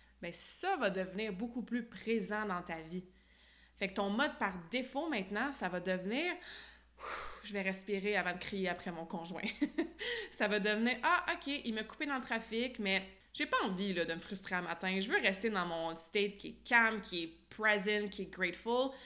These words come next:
Fait que je vais juste me dire, « Ah, ben peut-être qu'il vient d'apprendre une mauvaise nouvelle, puis il doit rusher à la maison pour gérer cette mauvaise nouvelle-là. »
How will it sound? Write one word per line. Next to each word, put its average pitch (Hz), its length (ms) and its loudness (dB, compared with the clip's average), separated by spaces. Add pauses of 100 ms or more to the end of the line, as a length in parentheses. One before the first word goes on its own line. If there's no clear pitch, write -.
(180)
Fait 247 120 2
que 240 80 0
je 226 40 -2
vais 254 120 4
juste 320 420 -2 (240)
me 302 100 0
dire, « 254 400 0
Ah, 359 160 2
ben 302 160 -2
peut-être 285 180 -4
qu'il 269 120 -8
vient 247 100 -2
d'apprendre 233 400 -2
une 233 100 2
mauvaise 220 280 -2
nouvelle, 202 540 2
puis 196 320 -4 (240)
il 208 100 -2
doit 196 220 4
rusher 202 580 0
à 196 60 2
la 185 120 4
maison 185 380 0
pour 185 180 -8
gérer 180 300 0
cette 180 200 -4
mauvaise 175 340 -2
nouvelle-là. » 165 440 -4